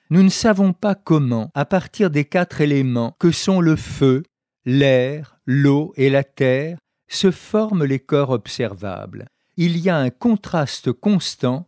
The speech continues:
dans le Timée entre les considérations spéculatives sur les entités invisibles et intelligibles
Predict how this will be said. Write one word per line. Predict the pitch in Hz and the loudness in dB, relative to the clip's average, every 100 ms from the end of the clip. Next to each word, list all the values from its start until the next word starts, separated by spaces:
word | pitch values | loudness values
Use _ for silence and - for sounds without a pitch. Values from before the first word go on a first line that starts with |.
| - | -6
dans | 135 190 | -2 0
le | 190 175 | 0 -2
Timée | - 131 113 113 107 | -6 -4 -2 -2 -4
entre | 160 170 - | 0 0 2
les | 185 170 | 2 0
considérations | 269 247 - 196 175 160 147 - 151 | 0 -2 -2 -2 0 -2 -4 -4 -4
spéculatives | - - 214 - 156 135 - 135 117 110 98 - 98 _ _ _ | -4 -4 -4 -2 -2 -2 -4 -6 -4 -4 -8 -14 -20 _ _ _
sur | - - 160 | -14 -4 0
les | 151 143 127 | 2 2 2
entités | 208 208 185 - 165 147 - | 0 -2 -6 -2 -2 -2 0
invisibles | 180 165 170 160 139 156 135 113 107 - _ | 0 0 -2 -4 -4 -4 -4 -4 -8 -10 _
et | 135 143 | 0 2
intelligibles | 185 - 185 156 143 113 131 117 107 101 | 0 -2 -4 -2 -4 -4 -4 -4 -6 -10